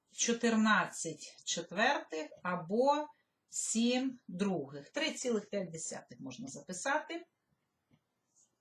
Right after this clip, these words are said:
І ігрек два. П'ять відняти дев'ять поділити на чотири, мінус чотири на чотири, мінус один.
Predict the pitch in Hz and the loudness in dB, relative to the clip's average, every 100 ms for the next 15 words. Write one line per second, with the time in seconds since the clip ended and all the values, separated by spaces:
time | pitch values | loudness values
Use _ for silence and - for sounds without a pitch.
0 | _ _ _ _ - - _ _ _ 240 | _ _ _ _ -20 -20 _ _ _ 0
1 | 320 403 - 285 294 320 320 175 160 165 | 4 4 4 2 2 0 0 -4 0 2
2 | 156 147 156 - _ - - - _ _ | 2 0 -6 -12 _ -20 -20 -20 _ _
3 | 247 254 247 208 226 196 202 202 175 - | 8 10 8 4 0 2 4 4 2 -2
4 | 160 147 170 147 139 135 156 151 147 147 | -6 0 0 2 -4 -8 -10 -8 -6 -6
5 | 143 202 247 240 302 330 294 226 214 190 | -4 -2 0 -2 -2 -2 2 4 4 2
6 | - 190 - 170 170 175 - 269 - 330 | -2 -4 -4 -2 -2 -4 -6 -6 -6 -2
7 | 269 202 202 202 - 160 127 208 | 0 2 0 -2 -4 -10 -10 -14